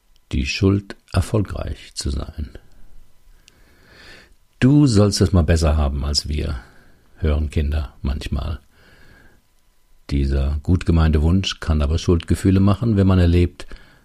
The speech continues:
dass der Vater sich das Geld für den Klavierunterricht des Sohnes vom Mund abspart und der Sohn mit der Zeit das Interesse am Klavierspielen verliert. „Wenn du nicht geboren wärst, wär ich heute Ärztin“,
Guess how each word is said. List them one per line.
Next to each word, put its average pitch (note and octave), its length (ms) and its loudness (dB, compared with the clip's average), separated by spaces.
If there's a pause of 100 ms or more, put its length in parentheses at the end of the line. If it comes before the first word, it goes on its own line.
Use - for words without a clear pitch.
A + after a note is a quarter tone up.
(140)
dass - 160 -6
der D#2 120 -4
Vater D#2 380 0
sich D#2+ 160 -2
das - 220 -6
Geld F#2 260 2
für - 140 -4
den E2+ 120 2
Klavierunterricht F2+ 800 4
des - 140 0
Sohnes G2 340 2
vom F#2+ 200 0
Mund C3+ 200 0
abspart - 640 -4 (1120)
und C#2 220 -6
der D2 80 0
Sohn F2 280 2
mit E2+ 100 2
der E2 100 0
Zeit E2 260 -2
das E2 120 -4
Interesse F2+ 560 -2
am - 160 -6
Klavierspielen D2 800 -4
verliert. E2+ 720 -6 (2250)
„Wenn B2+ 260 0
du C#3+ 160 4
nicht B2+ 220 4
geboren B2+ 440 2
wärst, C3 380 4
wär A#2 160 4
ich G#2+ 100 2
heute A2+ 200 2
Ärztin“, G2+ 720 2